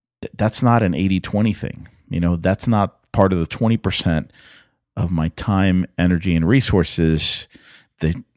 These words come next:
are yielding me the eighty percent of the results. So I need to be honest with myself, and I need to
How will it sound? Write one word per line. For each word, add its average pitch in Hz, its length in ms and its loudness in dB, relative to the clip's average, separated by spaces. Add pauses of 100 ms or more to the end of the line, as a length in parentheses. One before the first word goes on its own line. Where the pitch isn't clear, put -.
(280)
are 95 100 -2
yielding 107 500 8
me 87 200 4
the 87 220 -2
eighty 87 180 0
percent - 540 -4
of 82 480 -2
the 80 100 -2
results. 78 540 -2 (600)
So 87 340 -2 (2250)
I 101 100 2
need 107 140 4
to 117 60 -2
be 104 120 2
honest 85 300 -2
with 73 80 -4
myself, 80 400 -2
and 80 80 -4
I 82 60 -2
need 85 220 -4
to 80 280 -4